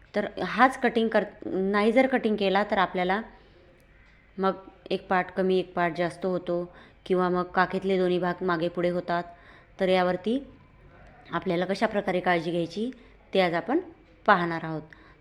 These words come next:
तर आता हे समोरचे पार्ट आपण कट केलेत. आता मागचा पार्ट आता एकसारखा आलाय का ते बघून घ्यायचा. आता मध्यभागी मी फोल्ड करून घेतले बघा आणि आता हे साईडची आपल्याला अशी कटिंग करून घ्यायची. आता मागचे दोन्ही पार्ट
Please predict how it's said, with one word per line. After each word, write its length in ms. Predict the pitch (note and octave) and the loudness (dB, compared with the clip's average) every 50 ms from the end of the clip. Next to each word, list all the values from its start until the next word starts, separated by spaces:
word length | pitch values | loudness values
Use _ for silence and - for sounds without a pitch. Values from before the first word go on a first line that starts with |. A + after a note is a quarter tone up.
| _ - | _ -2
तर 80 | G3 | 0
आता 180 | G3 F#3+ F#3+ G3 | 0 2 0 0
हे 180 | F#3+ F#3+ G3+ F#3+ - - - - - - - | 0 0 0 -2 -2 -6 -12 -20 -20 -10 -4
समोरचे 360 | G#3+ G3+ G3+ G3 F3+ - G3+ | -2 0 0 0 -2 -2 -4
पार्ट 240 | G3 F#3+ F3+ E3+ E3+ F3+ | -2 0 0 0 0 -2
आपण 240 | E3 - A3 C#4 D4 - - - - - - - - | -2 -2 -2 -4 -4 -6 -10 -20 -20 -20 -20 -6 0
कट 180 | - G3 - - - | 0 0 0 0 0
केलेत. 280 | F3 E3+ D#3+ G3 F#3 C#3 | 0 0 0 0 0 -2
आता 280 | D#3+ D#3+ F#3+ A3 C4+ C#4+ - - - - - - - F#3+ | -2 -2 -2 -2 -2 -4 -8 -16 -20 -20 -20 -8 -2 0
मागचा 300 | F#3+ F#3+ F#3+ - A3 G#3 | 0 0 0 0 -2 0
पार्ट 260 | G#3+ G#3+ G3 F#3 G3+ | 2 2 2 2 0
आता 160 | E3+ - F#3+ | -2 -2 -2
एकसारखा 440 | F3+ F#3 - G3 F3+ E3+ E3+ - E3+ | -2 -2 -2 -4 -2 -2 -2 -2 -2
आलाय 160 | E3 E3 D#3+ | 0 0 -2
का 120 | D#3 E3+ D#3+ F3+ | -2 -4 -4 -4
ते 60 | E3+ | -4
बघून 260 | D#3+ F3 D#3+ F3+ F#3 | -2 -2 -2 -2 -4
घ्यायचा. 340 | E3+ F3 D#3 D#3 - E3+ F#3+ G3 - - - - - - - - - - - - - - | -4 -4 -6 -6 -8 -10 -12 -12 -16 -20 -20 -20 -20 -20 -20 -20 -20 -20 -20 -20 -14 -12
आता 160 | - E3+ - F#3 | -8 -4 -2 0
मध्यभागी 520 | F#3+ G3 F#3+ E3 G#3 G3 G#3+ G#3 F#3 G#3+ | 0 0 2 2 2 2 2 2 2 2
मी 100 | G#3+ G#3+ | 0 -2
फोल्ड 300 | G#3+ - - G#3 G3+ G3+ | -2 -2 0 2 2 2
करून 220 | G#3 G#3+ G#3 G#3+ G#3+ | 0 0 -2 0 0
घेतले 280 | G#3 F#3+ - E3+ F3 | -2 -2 -2 -2 -2
बघा 240 | D#3+ E3 E3 F#3+ A3 A#3 - - - - _ _ _ _ _ _ _ _ _ _ _ - - - - - | -2 -2 -2 -4 -6 -8 -10 -16 -20 -20 _ _ _ _ _ _ _ _ _ _ _ -20 -20 -20 -14 -8
आणि 300 | - E3+ F3 F#3+ A#3 C#4 C#4+ - - - - - - - - - - - | -4 -2 0 0 0 -2 -4 -8 -16 -20 -20 -20 -20 -20 -20 -20 -10 -6
आता 200 | - F3 F3 - | -6 -4 -2 -2
हे 220 | F#3 G3 G#3 A3+ A3 | -2 0 0 0 0
साईडची 400 | - - F#3+ F#3 F3+ E3+ - F#3+ | 0 2 2 2 2 2 0 -2
आपल्याला 340 | F3+ F3+ F#3 F3+ F3 F3 F3 | 0 0 0 0 2 2 0
अशी 200 | E3+ - - - | -2 -4 -4 -4
कटिंग 240 | - E3 E3+ F3+ F3 | -4 -4 -4 -4 -4
करून 220 | E3+ F3+ E3+ E3+ F3 | -4 -2 -2 -2 -2
घ्यायची. 360 | E3+ E3+ D#3 D3+ - F#3+ G#3+ A3 - - _ _ _ _ _ _ _ _ _ - | -2 -4 -4 -6 -8 -10 -12 -12 -14 -20 _ _ _ _ _ _ _ _ _ -10
आता 220 | D3+ E3+ - G3 | -8 -4 -2 -2
मागचे 320 | G3 F#3+ F3+ F3+ - - F3+ | 0 0 -2 -2 -4 -6 -4
दोन्ही 240 | D#3 F3+ F#3 F#3 F3+ | -2 0 0 0 0
पार्ट 220 | F#3 F3+ F3 | 0 -2 -2